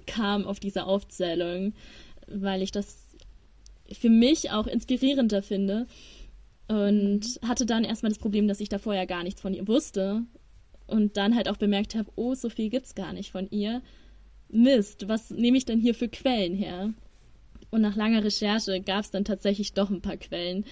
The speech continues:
Speaker 1: beziehungsweise dann halt immer in so einem Buch so ein, eine Seite und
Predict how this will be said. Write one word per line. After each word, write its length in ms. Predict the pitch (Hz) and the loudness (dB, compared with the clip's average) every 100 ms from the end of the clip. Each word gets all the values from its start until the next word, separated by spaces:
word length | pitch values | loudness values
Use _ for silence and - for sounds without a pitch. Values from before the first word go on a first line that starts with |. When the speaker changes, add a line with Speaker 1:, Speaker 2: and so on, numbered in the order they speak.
| - - - | -18 -20 -10
Speaker 1:
beziehungsweise 640 | - 202 214 220 208 208 226 | -6 -2 2 2 2 -2 2
dann 180 | 202 | 2
halt 140 | 220 190 | 2 0
immer 300 | 226 214 196 | 2 2 2
in 80 | 202 | 2
so 120 | 196 | 4
einem 120 | 202 | 2
Buch 240 | 214 240 | 4 2
so 180 | 233 196 | 2 -2
ein, 320 | 190 190 190 - - | 0 -2 -4 -10 -4
eine 100 | 196 | -2
Seite 600 | - 175 190 - 247 247 | -2 -2 -2 -2 -2 -2
und 560 | 254 - 175 180 196 | -4 -8 -8 -8 -8